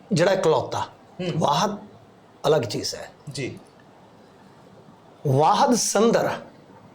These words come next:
Speaker 1: ਅਕਾਲੀ ਸਰਕਾਰ ਦੇ ਵਿੱਚ ਇਹ ਨਾਮ ਜਿਹੜਾ ਸੀਗਾ ਨਾ ਸਰ, ਕਿਆ ਹੀ ਬਾਤਾਂ।
Speaker 2: ਹੂੰ।
Speaker 1: ਕੁਛ ਚੀਜ਼ਾਂ ਹੁੰਦੀਆਂ ਨੇ, ਜਦੋਂ ਉੱਥੇ ਆ ਕੇ ਕਹਿ ਦਿੱਤਾ ਜਾਂਦਾ, ਕਿਆ ਹੀ ਬਾਤਾਂ।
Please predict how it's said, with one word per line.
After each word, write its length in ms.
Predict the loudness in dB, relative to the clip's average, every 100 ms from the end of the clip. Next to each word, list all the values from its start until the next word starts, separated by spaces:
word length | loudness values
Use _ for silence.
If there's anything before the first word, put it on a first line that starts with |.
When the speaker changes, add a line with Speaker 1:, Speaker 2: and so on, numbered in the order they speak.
| -20 -20 -20 -16 -2 0
Speaker 1:
ਅਕਾਲੀ 640 | 2 2 4 6 6 4
ਸਰਕਾਰ 640 | 2 0 0 2 4 4
ਦੇ 200 | 4 4
ਵਿੱਚ 400 | 4 2 2 -2 -2 2
ਇਹ 220 | 6 6
ਨਾਮ 640 | 4 4 2 4 4 2
ਜਿਹੜਾ 300 | 4 4 4
ਸੀਗਾ 300 | 0 -2 -2
ਨਾ 120 | -2
ਸਰ, 200 | -4 -8 -14 -18 -20 -20 -20 -20 -20 -20 -20 -20 -6
ਕਿਆ 120 | 0
ਹੀ 120 | 0
ਬਾਤਾਂ। 320 | -2 -8 -12 -16 -18 -20 -20 -20 -20 -18 -10
Speaker 2:
ਹੂੰ। 100 | -10 -10 -16 -12 -2
Speaker 1:
ਕੁਛ 140 | 0
ਚੀਜ਼ਾਂ 340 | 2 2 4
ਹੁੰਦੀਆਂ 220 | 4 4 2
ਨੇ, 80 |
ਜਦੋਂ 220 | 2 4 2
ਉੱਥੇ 260 | 2 2 2 2
ਆ 140 | 2
ਕੇ 160 | 2 0
ਕਹਿ 240 | 2 2
ਦਿੱਤਾ 280 | 2 0 0
ਜਾਂਦਾ, 240 | 0 0
ਕਿਆ 320 | -2 -2 2
ਹੀ 140 | 2 0
ਬਾਤਾਂ। 340 | -4 -10 -14